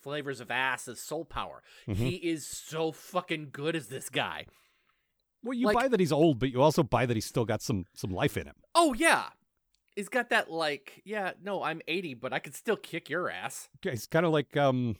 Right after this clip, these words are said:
Speaker 2: uh, Grandpa Simpson looking for the, uh, the Hellfish Bonanza. <laughs>
Speaker 1: Yeah, exactly. <laughs>
Speaker 2: Tell it to me in Simpsons, Liz Lemon. <laughs>
Speaker 1: I mean, listen.
Speaker 2: Yeah, I know.
Speaker 1: Works
Speaker 2: No,
Speaker 1: every
Speaker 2: he was,
Speaker 1: time.
Speaker 2: he's just, he's so good. <laughs>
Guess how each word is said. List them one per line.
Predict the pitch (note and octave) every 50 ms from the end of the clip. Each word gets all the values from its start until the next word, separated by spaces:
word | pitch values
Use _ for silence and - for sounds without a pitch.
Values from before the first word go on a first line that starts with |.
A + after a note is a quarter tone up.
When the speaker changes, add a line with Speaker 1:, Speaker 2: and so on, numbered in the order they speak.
| _ _ _ - -
Speaker 2:
uh, | C3 B2 G#2+ G#2 G2+ G2+
Grandpa | - A#2+ B2+ A#2+ - B2
Simpson | - - C#3+ C3 - - C3 A2+
looking | A2 A2 - - A2 G2+
for | - B2 A2+
the, | F#2+ G#2 G#2 G2+ G2 G2
uh, | F#2+ F#2+ F#2 F#2 F2+ F2+ F2 - -
the | G2 F2+
Hellfish | F#2+ A#2 A#2 - - G2 - -
Bonanza. | - D#2+ D2+ E2 F2 E2+ - D#2+ - - -
<laughs> | - - -
Speaker 1:
Yeah, | D#3+ F3+ E3+ D3+
exactly. | D3+ C#3+ B2+ E3 D#3+ D#3 C#3+ - C3+ C3 A#2 -
<laughs> | - _ - - - _ _ _ _ _ _ _ _ _ _ - _ _ _ _ _ _ _ _ _ _ _ _ _ - F4+ - - - -
Speaker 2:
Tell | - E3+ F#3+
it | E3 -
to | F#3+ F#3
me | F3+ D#3+
in | C#3+ A#2
Simpsons, | - - E3+ D#3 - - B2 G#2+ -
Liz | A#2+ A2+ G#2+ -
Lemon. | A#2+ G#2 B2 C#3 G#2 - - - - _ _ _ _ -
<laughs> | E3 - - B3+ - - - - -
Speaker 1:
I | F3+
mean, | F3 E3+ F3 F3 D#3+ D3 C3+ - _ -
listen. | C3 C#3+ C#3+ - - G2+
Speaker 2:
Yeah, | C3 - _ _ _ - A2
I | F#2+
know. | E2+ - - _ _ _ _ _ - - -
Speaker 1:
Works | A2+ B2 - -
Speaker 2:
No, | F3 F3 C3+
Speaker 1:
every | G#2 -
Speaker 2:
he | D3+
was, | D#3 C3 A2+
Speaker 1:
time. | G#2+ G#2 A#2+
Speaker 2:
he's | A2+ - F#3 - -
just, | - B3 - - -
he's | - C#3+ G#3 F#3+
so | - - - - A#3 B3+ F#3+
good. | - - C4+ C#4+ C#4+ C4+ F#3+ C#3+ B2+ - -
<laughs> | -